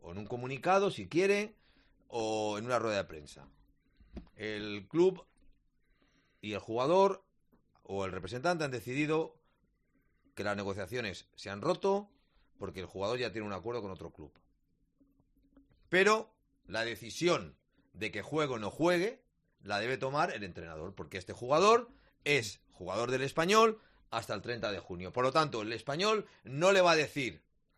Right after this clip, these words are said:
a Quique que juegue Diego López. Si Quique dice que tiene que jugar Pau, jugará Pau. Si tiene que jugar Diego López, que juegue Diego López. El club no se va a poner en eso. Y sería muy sencillo.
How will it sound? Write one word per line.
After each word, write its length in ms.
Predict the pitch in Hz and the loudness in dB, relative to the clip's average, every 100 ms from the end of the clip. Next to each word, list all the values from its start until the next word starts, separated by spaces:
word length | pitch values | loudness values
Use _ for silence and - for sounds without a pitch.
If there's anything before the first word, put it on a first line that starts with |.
| _ _ | _ _
a 160 | 110 107 | -6 -4
Quique 420 | 104 87 82 - _ | -6 -6 -8 -10 _
que 120 | - 127 | -8 -6
juegue 340 | 139 185 190 | 0 2 4
Diego 240 | 180 165 | 4 4
López. 440 | 135 110 85 - - - _ _ _ - | 2 0 -4 -12 -18 -20 _ _ _ -16
Si 360 | - 127 - _ _ _ | -12 -12 -12 _ _ _
Quique 280 | - 190 202 | -6 2 2
dice 440 | 151 113 107 85 - _ _ | 2 -2 -4 -6 -10 _ _
que 120 | - 120 | -8 -4
tiene 160 | 175 | 0
que 100 | 180 | 0
jugar 340 | 160 127 113 92 | 0 0 0 4
Pau, 420 | 190 214 214 - _ _ _ | 6 6 4 -2 _ _ _
jugará 440 | - 120 135 143 | -8 -4 -2 -2
Pau. 300 | 107 92 78 - _ _ | -2 -4 -6 -16 _ _
Si 180 | 117 | -10
tiene 160 | 110 175 | -4 0
que 160 | 170 156 | 2 0
jugar 320 | 143 131 104 | 0 0 0
Diego 200 | 117 160 | 0 2
López, 440 | 202 208 208 - _ | 2 2 -2 -4 _
que 100 | 113 | -10
juegue 240 | 131 139 120 | -4 -2 -2
Diego 200 | 101 90 | -4 -4
López. 340 | 78 71 - _ _ _ | -8 -12 -18 _ _ _
El 140 | 117 117 | -8 0
club 200 | 196 202 | 2 4
no 100 | 175 | 2
se 120 | 151 | 4
va 80 | 135 | 2
a 60 | |
poner 260 | 123 143 180 | 2 -2 -2
en 60 | 156 | -4
eso. 200 | 120 92 - - | -6 -8 -12 -14
Y 80 | - | -8
sería 240 | 143 156 | -2 0
muy 100 | 202 | 2
sencillo. 580 | 175 185 220 240 135 - | 0 -2 -4 -2 -2 -4